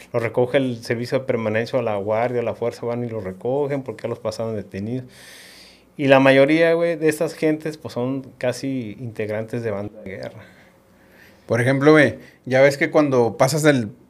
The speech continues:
Speaker 2: cuando se da la vista a la derecha, esto normalmente, o sea, ilis-, ilústrenlo, gente, o imagínenselo como cuando han visto el desfile de la Ciudad de México, ¿no? De que cuando pasan frente al presidente se hace una vista a la derecha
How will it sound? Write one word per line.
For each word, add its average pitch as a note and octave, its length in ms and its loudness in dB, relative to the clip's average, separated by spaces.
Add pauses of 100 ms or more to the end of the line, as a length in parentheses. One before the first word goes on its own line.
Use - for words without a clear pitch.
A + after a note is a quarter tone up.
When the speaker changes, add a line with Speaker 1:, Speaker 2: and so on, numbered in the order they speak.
Speaker 2:
cuando A#2 260 2
se B2 120 2
da C3 240 8
la D3 180 8
vista C#3 300 4
a D3 40 10
la C#3+ 120 8
derecha, A#2+ 560 0 (800)
esto A#2+ 240 6
normalmente, E3 1040 8
o B2+ 40 0
sea, A#2+ 360 2
ilis-, C3+ 400 0
ilústrenlo, F#3 720 6
gente, F#3 360 4
o B2+ 420 2
imagínenselo D3 680 2
como B2+ 240 -2
cuando A#2 220 -2
han A#2+ 80 -4
visto C3+ 180 -4
el D3 80 0
desfile B2+ 380 -2
de C3 60 0
la A2+ 120 -2
Ciudad A#2+ 180 -4
de A2+ 60 -4
México, A#2 380 -4
¿no? C#3+ 240 -4 (600)
De A#2+ 100 -4
que A2+ 120 -8
cuando A2 280 -6
pasan D3+ 300 2
frente C#3+ 340 2
al B2 120 2
presidente B2+ 600 2
se D3 140 0
hace C3+ 180 4
una D#3 200 4
vista C#3+ 540 -2 (160)
a B2 140 -4
la A#2 140 -2
derecha D3+ 560 0